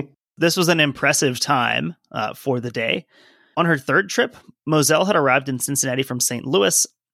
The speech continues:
having set a record for shortest time recorded on this route, uh, getting there in sixteen hours over two days of travel. Uh, and that was quicker by several hours than the previous record.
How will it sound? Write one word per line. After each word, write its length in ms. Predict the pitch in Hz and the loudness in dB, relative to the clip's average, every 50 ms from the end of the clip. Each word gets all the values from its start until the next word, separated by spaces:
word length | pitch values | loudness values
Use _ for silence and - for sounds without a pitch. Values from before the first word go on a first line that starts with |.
| _ _ _ - | _ _ _ -12
having 300 | - 127 151 160 196 196 | -2 -2 0 0 0 -2
set 220 | - - 185 160 | 0 0 2 2
a 40 | 156 | 2
record 480 | 139 113 123 131 139 - 135 123 117 - | 0 2 0 -2 0 0 -2 -2 -2 -2
for 140 | - 131 | -4 -4
shortest 480 | 117 - - - 127 139 165 175 - - | -2 -2 -2 0 -2 0 0 -2 -4 -4
time 300 | - - 135 135 139 131 | -2 0 2 2 2 0
recorded 460 | 127 117 - - - 117 117 117 123 | -2 -6 -8 -8 -8 -8 -6 -6 -6
on 200 | - 113 117 117 | -6 -6 -8 -6
this 240 | 113 113 113 - - | -6 -4 -4 -4 -6
route, 680 | 113 117 131 120 123 127 - - - - - - - - _ _ - | -6 -8 -6 -4 -4 -4 -4 -2 0 2 2 0 -2 -6 _ _ -10
uh, 160 | 120 110 113 | -8 -8 -6
getting 240 | 110 127 123 123 123 | -6 -4 -4 -4 -4
there 160 | 123 127 123 | -4 -4 -6
in 80 | 117 117 | -6 -4
sixteen 480 | - - - - - - - 196 185 160 | -2 -2 -2 -2 -2 -6 -8 -4 -2 0
hours 340 | 156 156 156 156 156 139 | 2 2 2 2 0 0
over 240 | - - 127 117 123 | 0 -2 -2 -2 -4
two 220 | 117 - - 151 135 | -6 -4 -6 -4 -2
days 200 | 135 131 123 120 | -2 -2 -2 -6
of 80 | 110 | -8
travel. 520 | - - - 113 117 123 143 160 156 - _ _ _ - - _ _ _ _ _ - | -10 -8 -6 -4 -2 -2 -2 -2 -2 -4 _ _ _ -20 -20 _ _ _ _ _ -6
Uh, 40 | 117 110 | -4 0
and 80 | 113 151 | 0 2
that 60 | 151 | 0
was 120 | 170 - | 0 0
quicker 240 | - 214 214 214 190 | -2 -2 0 2 2
by 160 | 156 156 156 | 2 2 2
several 520 | - - - - 165 180 180 185 185 151 - | 2 2 2 2 2 0 2 2 0 0 2
hours 440 | 123 123 127 117 98 - - - - | 2 0 0 0 -2 -4 -6 -6 -6
than 120 | - 135 | -6 -6
the 80 | - 151 | -8 -8
previous 420 | - - - - - - - - | -8 -8 -8 -6 -6 -6 -6 -4
record. 300 | - - - - - - | -4 -6 -8 -8 -14 -20